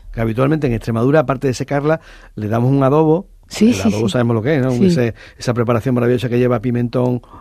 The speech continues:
Speaker 1: o ajo, alguien le echa orégano y que
Speaker 2: Eh,
Speaker 1: le
Speaker 2: en mi,
Speaker 1: echa
Speaker 2: en mi casa comemos tostadas con adobo.
Speaker 1: Está
Speaker 2: Luego no
Speaker 1: muy,
Speaker 2: lo veo
Speaker 1: está,
Speaker 2: por tantos
Speaker 1: está muy
Speaker 2: sitios,
Speaker 1: rico, ¿no?
Speaker 2: pero, pero tostadas.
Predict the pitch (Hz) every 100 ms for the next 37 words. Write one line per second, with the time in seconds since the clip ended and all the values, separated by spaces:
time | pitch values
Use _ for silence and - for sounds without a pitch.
0 | - 117 120 135 123 - 131 - 113 117
1 | 110 104 101 107 156 131 127 - 190 190
2 | - - 175 196 262 254 302 185 - 196
3 | 160 - 160 156 143 135 _ - - 202
4 | 311 311 262 247 - 202 208 196 160 117
5 | 98 104 127 110 110 143 180 170 165 160
6 | 151 - 127 135 185 -